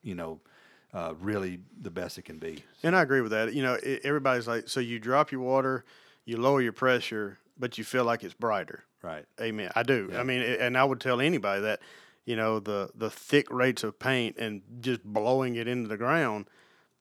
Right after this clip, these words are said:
Speaker 2: eh, for two or three paintings, it looks really good.
Speaker 1: Yeah.
Speaker 2: It's four through six, it looks like garbage.
Speaker 1: Right.
Speaker 2: Where we want it to be clean.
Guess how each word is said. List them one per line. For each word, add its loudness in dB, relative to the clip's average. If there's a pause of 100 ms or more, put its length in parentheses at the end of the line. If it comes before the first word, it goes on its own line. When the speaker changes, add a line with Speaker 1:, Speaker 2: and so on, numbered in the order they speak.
(160)
Speaker 2:
eh, -8
for -4
two 0
or 2
three -2
paintings, 0
it 0
looks -2
really 0
good. 0 (160)
Speaker 1:
Yeah. -12 (320)
Speaker 2:
It's -6
four 0
through -2
six, 0
it -6
looks -4
like -6
garbage. -2
Speaker 1:
Right. -8 (200)
Speaker 2:
Where -2
we 2
want 0
it -4
to -6
be 0
clean. 0